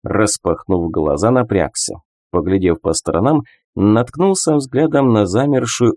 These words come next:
у входа Катарею. Приподнявшись на локте,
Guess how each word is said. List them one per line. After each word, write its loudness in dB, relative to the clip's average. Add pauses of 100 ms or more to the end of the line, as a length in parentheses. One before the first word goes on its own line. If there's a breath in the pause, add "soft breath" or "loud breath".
у 4
входа 0
Катарею. 0 (400)
Приподнявшись -2
на -2
локте, -2